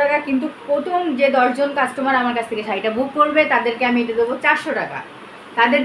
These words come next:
জন্য এক্সট্রা অফার দিচ্ছি, এটা যাবে তখন চারশো টাকা। তো তাড়াতাড়ি বুক করো, যদি তোমার পছন্দ হয়ে যায় আমাকে WhatsApp নাম্বারে WhatsApp করো, আমি অবশ্যই উত্তর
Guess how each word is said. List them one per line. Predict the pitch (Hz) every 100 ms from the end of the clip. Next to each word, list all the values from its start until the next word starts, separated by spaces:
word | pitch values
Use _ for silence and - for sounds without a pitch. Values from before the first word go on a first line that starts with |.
| 247
জন্য | 302 302 302 226
এক্সট্রা | - - 302 277
অফার | 269 285 254
দিচ্ছি, | 247 - 302 330 - -
এটা | 214 240 233
যাবে | 247 262
তখন | 254 247 320 381
চারশো | 320 311 311 214
টাকা। | 170 131 - - - - - - - -
তো | 247 233
তাড়াতাড়ি | 240 254 311 311 277
বুক | 311 320
করো, | 311 311
যদি | 269 262
তোমার | 254 254 233
পছন্দ | 226 285 285
হয়ে | 302 285
যায় | 294 294
আমাকে | 254 247
WhatsApp | 214 - 247 262
নাম্বারে | 262 285 220
WhatsApp | 214 277 247
করো, | 285 294 370 - - - -
আমি | 247 262
অবশ্যই | 233 262 294 320
উত্তর | 254 302